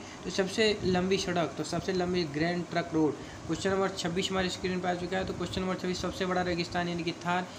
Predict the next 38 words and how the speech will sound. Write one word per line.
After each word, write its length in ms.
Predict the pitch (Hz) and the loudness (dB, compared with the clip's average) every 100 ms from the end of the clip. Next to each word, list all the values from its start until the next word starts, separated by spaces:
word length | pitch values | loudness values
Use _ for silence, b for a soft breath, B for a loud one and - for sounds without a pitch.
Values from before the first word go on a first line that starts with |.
| B B 120 | B B 2
very, 260 | 160 190 196 | 6 8 6
very 380 | 180 185 180 185 | 6 4 4 2
most 140 | 180 | 2
important 380 | 190 175 175 180 | 0 0 0 0
question 320 | 180 170 180 | 0 -2 0
of 80 | 175 | 0
the 140 | 175 | 0
year 180 | 156 180 | 2 2
है, 180 | 180 185 | 4 2
बहुत 340 | 160 170 180 | 2 2 2
ही 60 | 185 | 0
महत्वपूर्ण 760 | 160 143 151 160 160 170 190 | -2 0 2 2 0 -2 -2
question 300 | 185 175 185 | 0 0 2
है। 140 | 185 190 B B B | 0 0 B B B
आईएसपीसीएस 680 | 160 175 175 185 175 190 185 | 2 2 2 0 2 2 2
और 180 | 160 175 | 4 6
आरआरबी 400 | 175 175 175 185 | 6 6 4 2
group 240 | 170 180 165 | 2 0 2
D 200 | 185 190 B B | 0 0 B B
और 160 | 170 175 | 4 6
एनडीए 680 | 175 180 175 185 185 170 127 | 6 4 4 6 6 4 0
जैसे 360 | 165 165 185 156 | -2 2 2 4
और 140 | 170 180 | 4 4
यूपीपी 420 | 180 185 185 190 | 4 2 0 0
पीसीएस 460 | 185 180 185 180 185 | 0 0 0 0 0
में 120 | 180 - | -4 0
बहुत 240 | 165 180 | 2 2
सारे 240 | - 180 180 | 4 4 6
exam 220 | 175 175 | 6 4
में 220 | 180 170 | 4 4
बार 180 | 170 170 | 2 4
बार 140 | 175 | 0
क्वेश्चनों 340 | 170 160 175 175 | -2 -4 -2 -2
को 100 | 170 | 0
repeat 320 | 156 170 165 | 0 -2 -2
किया 120 | 185 | -2
गया 140 | 180 | 0
है। 100 | 196 | -2